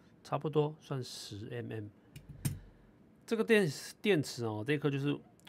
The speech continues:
微-，微微的胀起来，但是我看人啊，建议我是觉得说这个就还是不要用好了，总是会有危险的。哦，一般的情况之下，其实这颗我总觉得也是有小小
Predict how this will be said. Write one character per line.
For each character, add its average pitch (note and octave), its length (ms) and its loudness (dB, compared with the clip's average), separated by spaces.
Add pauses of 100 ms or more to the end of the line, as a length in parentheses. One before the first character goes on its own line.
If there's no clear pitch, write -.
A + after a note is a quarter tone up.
(200)
微-， D3 260 2
微 C#3+ 180 4
微 C#3+ 160 4
的 B2 120 2
胀 B2+ 260 2
起 G#2 140 -8
来， F#2+ 240 -8
但 D#3 140 2
是 D3+ 180 0
我 G2 1120 -6
看 F#3 240 2
人 B2 180 2
啊， B2+ 280 4
建 C#3+ 340 2
议 B2+ 60 0
我 A2 120 -4
是 C#3 120 -6
觉 B2 160 -2
得 A#2 100 -2
说 A#2+ 400 -2 (260)
这 - 120 -10
个 A#2+ 160 -4
就 A#2 260 -6 (640)
还 G2 160 -14
是 G#2+ 100 -12
不 - 160 -12
要 G#2+ 160 -8
用 A2+ 180 -6
好 - 140 -16
了， - 180 -18
总 G2+ 240 -16
是 A#2 80 -8
会 A#2+ 140 -4
有 G#2 120 -4
危 G2 200 -10
险 - 220 -16 (100)
的。 - 1400 -20
哦， F#2+ 80 -14 (160)
一 D3 140 -10
般 A2+ 200 -6
的 G2 320 -10 (160)
情 F#2+ 220 -14
况 B2 240 -10
之 B2+ 140 -14
下， B2+ 200 -6 (600)
其 - 180 -6
实 D3 140 -4
这 F3 120 -4
颗 D#3+ 160 -6
我 A#2 140 -2
总 G2 180 -10
觉 A2 80 -10
得 A#2 80 -8
也 A2+ 200 -6
是 D#3 160 -8
有 G2+ 180 -6
小 - 460 -8
小 G2 300 -10